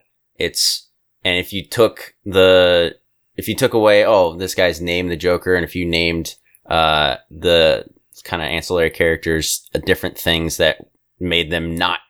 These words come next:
comic book characters anymore, it wouldn't really change it very much, and it would still be the same movie. Like, it wouldn't matter.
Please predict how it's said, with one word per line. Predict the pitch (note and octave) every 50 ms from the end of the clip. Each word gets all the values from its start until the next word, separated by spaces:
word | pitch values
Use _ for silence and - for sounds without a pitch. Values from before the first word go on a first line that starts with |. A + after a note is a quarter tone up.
| _ -
comic | - - F2+ F#2+ F#2+ - -
book | G2+ F#2 -
characters | - G2 G2 G2 - G#2 F#2
anymore, | G2+ G2+ G2 G2+ G#2 G2+ G2
it | G2+
wouldn't | B2 C#3+ B2 G2+
really | G#2 A2 G2 E2
change | - - - D3+ D3+ A#2+
it | F2 - -
very | D#2 D2+ C#2+ C#2+
much, | D2 D2+ D#2+ F2 - - - - _ _ _ _ _ -
and | - F#2+
it | F#2+
would | F#2 -
still | - - A2 G2 F#2+
be | F2+ G2+ G2 F#2 F2+ E2+ - _ _ _ _ _ _ _ -
the | G2+ F#2+
same | - - - F2 F2+ F#2+ F#2+ F#2+
movie. | F#2+ B2+ F3 E3+ - D2+ - - D#2 - _ _ _ _ _ -
Like, | - E2+ E2 - - _ _
it | - G2 -
wouldn't | - A2+ B2 A#2+ G2+ -
matter. | G2 G#2+ A#2 G2 C#2 B1 A#1+ -